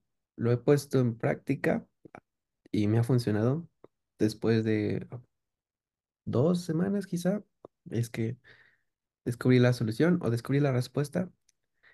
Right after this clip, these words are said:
el origen de qué me hizo estar en esa situación. Y una vez, una vez adquirido el conocimiento, pues, adelante, pues, a comenzar, a retomar donde nos dejamos, continuar,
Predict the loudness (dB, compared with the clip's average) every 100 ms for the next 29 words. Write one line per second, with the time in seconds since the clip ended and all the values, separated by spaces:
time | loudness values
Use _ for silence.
0 | _ 2 2 2 2 2 2 0 -2 -4
1 | -8 _ _ _ _ _ 0 4 4 2
2 | 2 2 2 -4 -4 -2 0 0 -2 -6
3 | _ -2 0 -2 -8 -20 -20 _ _ _
4 | _ _ _ _ _ _ _ _ -2 2
5 | 4 4 2 -6 _ _ _ _ _ _
6 | _ _ -2 2 4 2 0 -10 -10 0
7 | 2 2 0 -4 0 0 -2 -6 -10 -14
8 | -18 _ _ -2 2 2 0 -6 -20 _
9 | _ _ -8 -4 -2 -2 0 -2 -2 -6
10 | -20 -20 _ -8 -2 0 2 4 4 4
11 | 4 2 2 -2 -4 -2 -2 -4 -6 -8
12 | 0 0 0